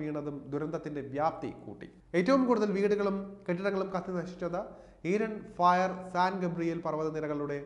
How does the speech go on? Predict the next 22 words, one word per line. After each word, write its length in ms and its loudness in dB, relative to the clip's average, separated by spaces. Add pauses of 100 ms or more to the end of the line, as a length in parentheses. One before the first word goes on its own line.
(140)
അടിത്തട്ടിലുള്ള 500 -2 (140)
സാൻ 160 0 (100)
ഗബ്രിയേൽ 340 -2 (120)
ബേസിനിലാണ്. 680 -4 (680)
അൻപത് 280 0
വർഷം 300 2
മുൻപ് 260 2 (140)
ഇവിടെ 160 -2 (100)
വളരെ 320 0
കുറച്ച് 320 -4
വീടുകളായിരുന്നു 640 -4
ഉണ്ടായിരുന്നത്. 440 -6 (600)
ബേസിനിന്റെ 440 2 (100)
പല 140 6 (180)
ഭാഗങ്ങളും 500 0 (520)
സിട്രസ് 440 0 (160)
തോട്ടങ്ങളാൽ 580 2 (360)
ചുറ്റിപ്പെട്ടത് 640 -4 (220)
കൊണ്ട് 200 -4 (400)
അക്കാലങ്ങളിൽ 680 2 (220)
കാട്ടുതീ 440 0
പടരുമ്പോഴും 460 -2